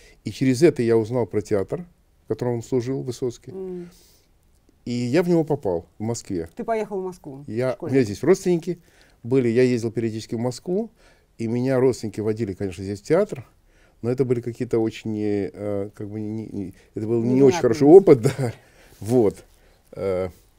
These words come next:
Speaker 1: я даже не очень помню, что это такое, но это было всё ужасно, потому что, э, ты же понимаешь, что в этот момент было всё очень с-, странным. То есть в кино уже можно было увидеть, э, там, фильмы Хуцеева и Тарковского,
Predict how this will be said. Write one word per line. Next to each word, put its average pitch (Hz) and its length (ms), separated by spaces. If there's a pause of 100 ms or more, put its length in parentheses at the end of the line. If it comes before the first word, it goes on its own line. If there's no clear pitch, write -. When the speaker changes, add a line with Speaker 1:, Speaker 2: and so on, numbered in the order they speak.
(120)
Speaker 1:
я 117 120
даже 120 160
не 127 60
очень 123 180
помню, 117 200
что - 100
это 113 100
такое, 165 240
но 127 100
это 113 120
было 120 160
всё 123 160
ужасно, 143 400 (480)
потому 127 300
что, 120 460
э, 107 800 (300)
ты 123 80
же 107 80
понимаешь, 139 320
что 120 160
в 101 120
этот 117 320
момент 123 340
было 120 180
всё - 180
очень 120 200
с-, - 180
странным. 110 580 (460)
То 120 80
есть - 280
в - 120
кино 143 300
уже 117 180
можно 113 240
было 110 180
увидеть, 117 420
э, 98 180
там, 101 340
фильмы 113 320
Хуцеева 117 460
и 104 40
Тарковского, 120 580